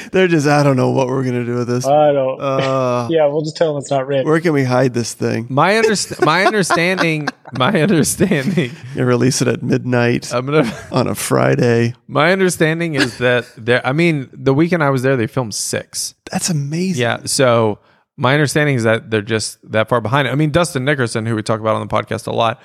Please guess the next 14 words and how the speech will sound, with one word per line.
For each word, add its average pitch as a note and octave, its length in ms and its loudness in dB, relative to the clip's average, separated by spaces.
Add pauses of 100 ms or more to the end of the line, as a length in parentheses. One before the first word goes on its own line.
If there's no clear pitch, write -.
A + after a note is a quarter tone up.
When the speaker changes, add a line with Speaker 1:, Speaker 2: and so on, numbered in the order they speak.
Speaker 1:
Yeah. G#2 260 0
Speaker 3:
filmed B2+ 200 0
a A2+ 80 0
little B2 400 2
bit A2 180 -2
before G2+ 400 -4
me, A2+ 300 -6 (320)
and A2+ 120 0
his A2+ 240 0
just - 280 -2
came - 240 -6
out. - 300 -14
Speaker 1:
Yeah. A2 300 -2 (180)
Speaker 3:
So, G#2 480 0